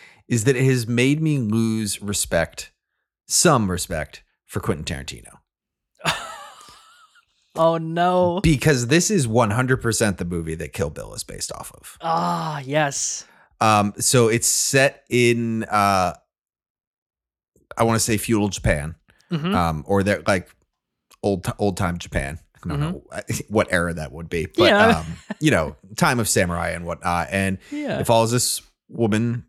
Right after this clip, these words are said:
Speaker 1: Yuki, who is Lady Snowblood, who was born into, like, revenge. Like, you know, her mother had a, uh, a vendetta against these men, and,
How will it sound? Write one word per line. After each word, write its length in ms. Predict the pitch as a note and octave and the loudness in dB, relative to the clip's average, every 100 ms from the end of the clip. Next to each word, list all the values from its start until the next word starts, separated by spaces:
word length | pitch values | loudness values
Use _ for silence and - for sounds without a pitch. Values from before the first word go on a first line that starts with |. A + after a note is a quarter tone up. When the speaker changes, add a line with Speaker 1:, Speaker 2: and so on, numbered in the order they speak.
| - | -8
Speaker 1:
Yuki, 420 | G2 F2+ F#2 G#2 | -4 -2 -2 -2
who 320 | G#2+ E2 F#2+ | -4 -4 -2
is 180 | F#2 D#2+ | -2 -2
Lady 260 | E2+ F#2 G2 | -4 -4 -4
Snowblood, 600 | - E2+ E2 D#2 F#2 - | -4 -4 -4 -4 -4 -6
who 500 | A#2 G#2 F#2+ F2+ - - - - | -2 0 0 -2 -8 -18 -20 -10
was 180 | - F#2 | -4 -2
born 400 | D#2 F2 F2+ G2 | -2 0 0 0
into, 480 | F2 G2 - G#2 F#2+ - | -2 -4 -2 0 -2 -4
like, 240 | F#2+ F#2+ | -6 -4
revenge. 680 | F2+ G2+ F2 D#2+ E2+ F#2+ - | 0 0 2 0 -2 -6 -4
Like, 300 | E2 D#2+ - _ _ _ _ | -4 -4 -10 _ _ _ _
you 120 | F#2 | -6
know, 160 | D#2 E2 | -6 -4
her 200 | - F2+ | -2 0
mother 340 | F2+ F2 E2+ | 0 -2 -4
had 240 | E2+ E2+ E2+ | -2 -4 -4
a, 180 | E2+ E2+ | -6 -6
uh, 260 | E2+ E2+ E2+ - _ _ - | -8 -8 -10 -14 _ _ -4
a 60 | |
vendetta 460 | G2 G2+ F2+ F2 F#2 | 0 0 2 0 0
against 320 | F2+ F2 F2+ | -2 -6 -6
these 180 | F2+ E2+ | -6 -8
men, 360 | D#2+ E2 G2 - | -8 -4 -6 -4
and, 480 | G2 G2 E3+ D3+ | -4 0 0 -2